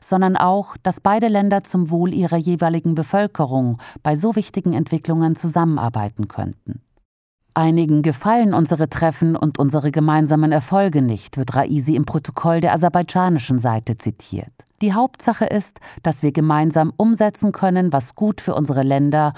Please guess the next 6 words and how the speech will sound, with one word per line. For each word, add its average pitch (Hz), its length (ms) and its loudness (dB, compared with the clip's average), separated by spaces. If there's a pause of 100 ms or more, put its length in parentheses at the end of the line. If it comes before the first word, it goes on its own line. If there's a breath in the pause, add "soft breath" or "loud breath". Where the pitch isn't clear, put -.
(140 loud breath)
unsere 147 300 0
Staaten 147 520 0
und 190 220 0
unsere 175 320 0
Völker 139 480 -2
ist.“ - 360 -12